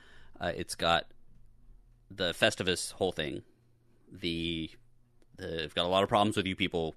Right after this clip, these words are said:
stuff. It's got the, all the bagel shop stuff with, uh, Kramer <laughs> being like, "I wouldn't want you to know I was unemployed. That's embarrassing." Like, that whole thing. Uh, it's got the denim guy and the Two-Face girl that looks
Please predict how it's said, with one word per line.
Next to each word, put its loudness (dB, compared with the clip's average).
stuff. -6
It's -12
got 0
the, -2
all 2
the 2
bagel 2
shop 0
stuff -2
with, -4
uh, -4
Kramer 2
<laughs> -12
being -6
like, -2
"I 4
wouldn't 0
want -4
you -2
to -8
know -6
I -4
was -4
unemployed. -2
That's -8
embarrassing." -6
Like, -6
that 2
whole -2
thing. -4
Uh, 2
it's -2
got 4
the 4
denim 6
guy 2
and 2
the -2
Two-Face 2
girl 0
that -2
looks 0